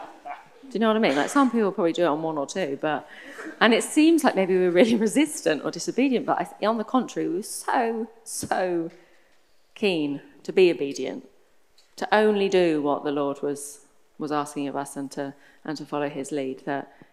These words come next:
he was just actually really kind to keep <laughs> reaffirming to us again and again and again and again. Um, so yeah, so then that obviously led to another massive leap of faith, of, of saying yes to that, of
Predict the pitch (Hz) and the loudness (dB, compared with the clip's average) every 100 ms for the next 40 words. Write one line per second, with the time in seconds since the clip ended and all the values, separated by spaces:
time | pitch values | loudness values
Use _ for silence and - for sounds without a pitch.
0 | _ 190 196 - 131 127 104 139 127 139 | _ 0 0 0 -8 -8 -8 -8 -8 -8
1 | - 143 139 - 139 - 143 - _ _ | -8 -8 -8 -10 -10 -10 -12 -14 _ _
2 | _ _ 190 175 - - 185 185 147 143 | _ _ -12 -12 -14 0 0 0 -6 -6
3 | 139 - - - - - 202 143 147 147 | -6 -8 -16 -20 -20 -20 -12 -10 -8 -6
4 | 147 147 131 135 135 135 139 143 185 127 | -4 -2 -4 -4 -6 -6 -6 -2 -4 -4
5 | - - - - _ - 185 170 165 180 | -10 -20 -20 -20 _ 4 6 6 2 -4
6 | - - _ - _ - 220 208 247 175 | -12 -20 _ -20 _ -4 0 2 2 0
7 | 156 175 170 175 - - 175 175 165 175 | 0 0 0 -4 -10 -8 -2 0 0 -2
8 | 175 - 175 180 180 180 185 269 165 165 | -6 -6 -4 -4 -4 -4 -2 -2 -2 -6
9 | - _ - _ _ _ 165 165 160 147 | -18 _ -20 _ _ _ -8 -8 -8 -4
10 | 151 170 - 143 147 147 143 - 156 165 | -6 -6 -8 -6 -6 -8 -8 -10 -6 -4
11 | 147 151 170 - - 143 151 180 - 143 | -2 -2 -2 -4 -6 -4 -4 -4 -6 -10